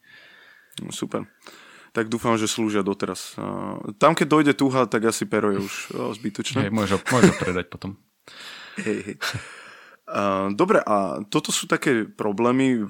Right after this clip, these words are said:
Speaker 1: Prešli sme si vodu, e, sprchu a
Speaker 2: Spanie.
Speaker 1: nejaké
Speaker 2: Spanie a
Speaker 1: spanie.
Speaker 2: jedenie.
Speaker 1: A oblečenie, cvičenie sme si prešli.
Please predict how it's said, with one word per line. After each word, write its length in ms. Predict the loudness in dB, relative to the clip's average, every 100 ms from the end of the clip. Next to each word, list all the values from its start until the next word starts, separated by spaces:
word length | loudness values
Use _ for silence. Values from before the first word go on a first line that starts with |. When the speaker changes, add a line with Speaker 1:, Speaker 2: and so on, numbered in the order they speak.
| -8
Speaker 1:
Prešli 340 | -4 -2 -2 -4
sme 180 | -2 -2
si 400 | -2 -4 -4 -6
vodu, 340 | -2 0 2
e, 360 | 4 6 4 2 -6 -10 -8 -6 -8
sprchu 840 | -10 -4 -4 -2 -2 0 2 0 -4 _ -20 -20
a 180 | -10 -4 -2 -2 -2 -4 -6 -8
Speaker 2:
Spanie. 480 | -2 0 2 0
Speaker 1:
nejaké 320 | -2 -4 -8 -10 -20 -20 _
Speaker 2:
Spanie 420 | -4 2 2 2
a 80 | 2
Speaker 1:
spanie. 140 | 4
Speaker 2:
jedenie. 360 | 4 4 4 2 -4 -18 -20 _ _ _ _ _ _
Speaker 1:
A 180 | -6 -4
oblečenie, 800 | 0 2 4 2 2 2 2 0
cvičenie 560 | -2 -4 -2 0 0 0
sme 180 | -2
si 160 | -4 -4
prešli. 680 | -4 -4 -4 -4 -2 -2